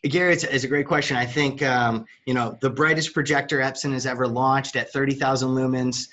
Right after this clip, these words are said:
um, building onto our successful small chassis lasers with fixed lenses by launching interchangeable lenses. I mean, that's what we're really excited about. But of course, uh, we'll have an incredible booth as we always do, and we're really looking forward to, uh,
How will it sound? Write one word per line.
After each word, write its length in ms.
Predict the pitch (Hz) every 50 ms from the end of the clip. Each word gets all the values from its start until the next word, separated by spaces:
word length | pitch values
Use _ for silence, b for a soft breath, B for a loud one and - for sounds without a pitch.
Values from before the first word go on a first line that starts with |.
| B B B B -
um, 300 | 110 113 110 110 110 110 -
building 400 | 151 160 165 160 151 147 135 127
onto 460 | - 131 135 139 143 135 - 147 127
our 160 | 123 120 120
successful 920 | 123 - 123 120 - - - 135 127 - - - - - 131 127 123 120 117
small 320 | - - 139 131 131 131
chassis 480 | 127 - - 131 123 120 - - 135 120
lasers 460 | 123 123 127 127 117 127 120 110 113
with 120 | 110 110
fixed 300 | - - 170 170 - -
lenses 380 | 135 127 123 120 123 123 117 120
by 140 | 120 120 120
launching 460 | 123 131 135 135 127 - 127 120 123
interchangeable 560 | 123 120 110 - 135 135 131 131 123 120 120
lenses. 360 | 120 117 117 110 113 113 B B B B B B B B
I 60 | 117
mean, 160 | 123 127 123
that's 280 | 127 135 143 147 - -
what 160 | 156 147 127
we're 120 | 139 135 135
really 240 | 139 139 135 131
excited 360 | 127 127 - 139 131 131 131 127
about. 280 | 117 127 123 123 123
But 100 | 139 131
of 120 | 127 127 -
course, 380 | - 165 160 151 151 - - 147
uh, 220 | 139 131 123 120 123 B B B B B _ _
we'll 140 | 131 131 139
have 220 | 139 139 139 131
an 80 | 139 139
incredible 440 | 135 135 - 170 160 160 151 143 131
booth 280 | 123 143 147 143 147
as 180 | 147 131 127 -
we 80 | 143
always 260 | 135 135 135 135 127 -
do, 120 | 143 135
and 80 | 131 135
we're 100 | 135 143
really 300 | 151 170 170 160 156 147
looking 280 | 147 143 151 147 135 -
forward 300 | - 143 139 139 135 131
to, 220 | 135 131 127 127
uh, 360 | 127 123 123 120 117 120 117